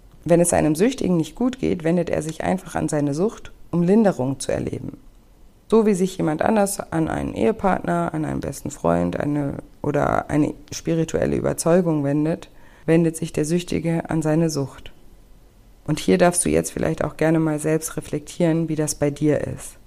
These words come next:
Und dabei, wie gesagt, immer ganz ehrlich zu dir selbst sein. Wie ist das bei dir? Wenn sich ein Problem auftut, was ist da der erste Gedanke? Ist da der erste Gedanke zu essen?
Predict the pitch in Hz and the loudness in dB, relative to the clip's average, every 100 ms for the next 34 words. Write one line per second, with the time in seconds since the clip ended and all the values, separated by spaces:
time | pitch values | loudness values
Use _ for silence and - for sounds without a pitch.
0 | - - - - - - 156 151 151 151 | -20 -20 -20 -20 -16 -6 0 2 4 4
1 | 151 151 - 165 156 156 151 143 - - | 4 -2 -8 -4 -2 0 -2 -4 -8 -2
2 | 165 151 156 160 - 147 143 - - 147 | 0 2 0 0 0 0 -2 -6 -6 -4
3 | 139 135 135 - - - - - - - | -2 -2 -2 -6 -6 -6 -8 -12 -20 -20
4 | - - - - - 185 202 - 151 - | -20 -16 -14 -12 0 4 4 4 2 0
5 | - - - - - - - - - 160 | -4 -4 -4 -6 -10 -18 -20 -20 -2 2
6 | 170 170 175 160 - 175 196 - 156 - | 4 2 0 -2 -2 2 4 2 -2 -4
7 | - 185 226 - - - 175 180 175 165 | -4 -4 -4 -10 -10 -4 -2 0 2 2
8 | - - 160 - - 143 139 139 143 - | 2 2 -2 -4 -6 -4 -2 -2 -4 -14
9 | - - - - - - - - 156 175 | -20 -20 -20 -20 -20 -20 -18 -8 2 4
10 | 175 - 170 170 165 165 156 160 160 165 | 4 4 2 2 0 0 0 0 0 -2
11 | - 131 151 160 - 214 269 | 0 -2 0 -2 0 0 -2